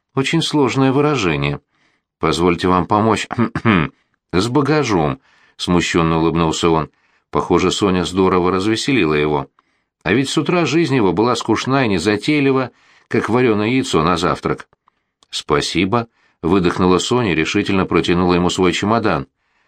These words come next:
Сердце, подорванное гонкой за попугаем, экспрессом и самолётом, стучало, как ей казалось, на весь салон, и какое-то совершенно невыносимое,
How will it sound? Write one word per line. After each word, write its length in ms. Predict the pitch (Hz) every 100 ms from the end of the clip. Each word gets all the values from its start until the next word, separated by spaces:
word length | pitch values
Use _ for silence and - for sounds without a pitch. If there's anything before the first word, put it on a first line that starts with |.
| _ _
Сердце, 480 | - - 127 127 92
подорванное 640 | 82 85 90 87 90 87 80
гонкой 380 | 90 85 92
за 140 | 78 -
попугаем, 720 | 90 - 90 82 120 110 80
экспрессом 580 | - - 95 107 80 78
и 40 |
самолётом, 680 | - 82 85 117 143 143 127 _ _ _ _
стучало, 600 | - - 139 135 175 165 156
как 240 | 147 143
ей 100 | 147
казалось, 600 | 139 139 143 135 123 - _ 117
на 140 | 147
весь 220 | 139 135
салон, 400 | 147 139 82 69 - _ _ _ _ _ -
и 100 | 80
какое-то 440 | 85 104 92 92
совершенно 680 | - 87 90 - 101 95 95
невыносимое, 920 | 95 98 101 101 - 120 113 87 71